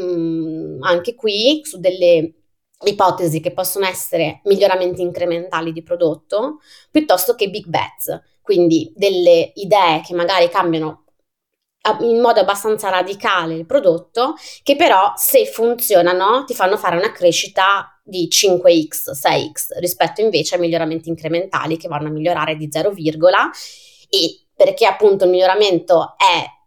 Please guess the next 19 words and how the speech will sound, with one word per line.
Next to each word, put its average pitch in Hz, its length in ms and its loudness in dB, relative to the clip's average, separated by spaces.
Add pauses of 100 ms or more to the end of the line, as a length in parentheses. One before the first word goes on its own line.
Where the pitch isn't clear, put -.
(160)
più 185 640 2
incrementale, 202 960 2
è 175 60 2
molto 180 300 -4
più 202 140 -12
sicuro, 208 520 0
e 254 120 2
quindi 180 240 2
la, 180 140 -2 (200)
il 185 60 -10
segreto 208 440 2
è 202 40 -4
quello 175 200 2
di 170 120 -6
migliorare 170 600 0
velocemente 180 760 0
in 185 100 2
modo 160 240 -2
che, 156 240 -4